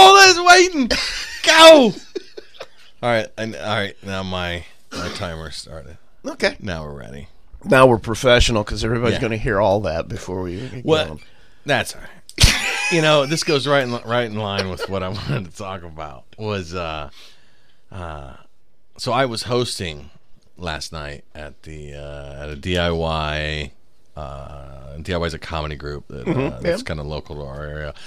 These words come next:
Speaker 1: with a, a D I Y comedy showcase. And, uh, I wanted, I wanna get you guys' thoughts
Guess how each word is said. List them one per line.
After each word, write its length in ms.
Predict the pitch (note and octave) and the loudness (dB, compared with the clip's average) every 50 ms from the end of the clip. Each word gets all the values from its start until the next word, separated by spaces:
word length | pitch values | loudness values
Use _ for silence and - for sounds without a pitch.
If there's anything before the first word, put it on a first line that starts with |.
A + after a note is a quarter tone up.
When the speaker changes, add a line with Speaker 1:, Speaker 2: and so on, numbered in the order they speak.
| - - - - - | -16 -18 -18 -16 -8
Speaker 1:
with 140 | - F#2 F2 | -4 -2 0
a, 300 | E2 D#2 D#2 D#2 D#2 D2+ | 0 0 -2 -2 -4 -6
a 40 | D#2+ | -6
D 160 | C#2+ F2 E2+ | -6 -4 -4
I 60 | E2 | -4
Y 220 | D#2+ D#2 D2+ D#2 D#2 | -4 -4 -6 -6 -8
comedy 380 | - F2 D#2 D2+ D#2 D#2 D#2 D2+ | -8 -8 -8 -8 -8 -8 -8 -8
showcase. 760 | - - E2 D2+ C#2+ - F2 D#2 D2+ D2 - - - - - - - - - - - - - - | -8 -8 -8 -8 -8 -8 -8 -8 -8 -8 -10 -12 -14 -16 -18 -20 -20 -20 -20 -20 -20 -20 -12 -6
And, 460 | G#2 G2+ G2 F#2+ F#2 F#2 F2+ E2+ D#2+ | -2 -2 0 0 0 0 -2 -2 -2
uh, 200 | E2+ D#2+ D#2+ D#2 D2+ | -2 0 0 -2 -2
I 40 | F#2 | -2
wanted, 220 | F#2+ A2 B2 B2+ A2 | 0 0 0 0 0
I 40 | G#2 | 0
wanna 160 | A2+ A#2+ A#2+ | 0 0 0
get 180 | A2 A#2 G2+ - | -2 -4 -4 -4
you 60 | A#2 | -4
guys' 220 | G#2+ G2 F2 E2+ - | -4 -4 -4 -8 -8
thoughts 380 | - F2+ D#2 D#2+ F2 F2 - | -8 -8 -6 -6 -8 -8 -10